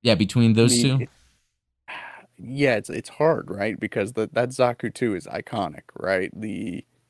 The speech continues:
Speaker 2: I mean, i-, if I were to buy another Char t-shirt, it would be that Zaku two kicking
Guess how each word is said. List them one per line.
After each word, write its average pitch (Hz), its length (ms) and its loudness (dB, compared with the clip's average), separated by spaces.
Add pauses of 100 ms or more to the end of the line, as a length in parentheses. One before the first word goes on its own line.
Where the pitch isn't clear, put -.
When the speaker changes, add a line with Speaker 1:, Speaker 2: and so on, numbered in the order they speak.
(640)
Speaker 2:
I 117 40 -4
mean, 120 300 0
i-, - 20 -12
if 104 360 -4
I 127 140 4
were 131 100 2
to 117 60 -4
buy 104 240 0
another 104 560 -4
Char 107 400 0
t-shirt, 120 540 -4
it 104 80 -6
would 98 180 -8
be 110 220 -4
that 98 220 -2
Zaku 107 460 -6
two 104 380 -4
kicking 101 560 -6